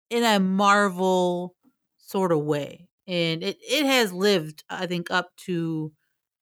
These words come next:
that type of billing for me personally, and I have enjoyed the hell out of this show.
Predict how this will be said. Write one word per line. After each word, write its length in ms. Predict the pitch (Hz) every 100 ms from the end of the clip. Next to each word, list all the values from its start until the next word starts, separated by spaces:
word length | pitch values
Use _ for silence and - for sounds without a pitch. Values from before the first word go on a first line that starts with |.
| _ _ _ -
that 480 | 165 165 196 196 -
type 180 | 220 202
of 140 | 180
billing 380 | 196 202 226 226
for 220 | - 180
me 560 | 180 185 196 233 262 254
personally, 680 | - 220 - 254 254 269 262
and 180 | 170 170
I 220 | 175 185
have 260 | 190 175 165
enjoyed 600 | 160 165 165 165 160 156 _ _ _ _
the 540 | 156 151 196 202 208 190
hell 920 | 135 - 202 208 180 156 151 147 147 _ _ _ _ -
out 180 | 160 156
of 120 | 147
this 140 | 151
show. 460 | 147 - 143 143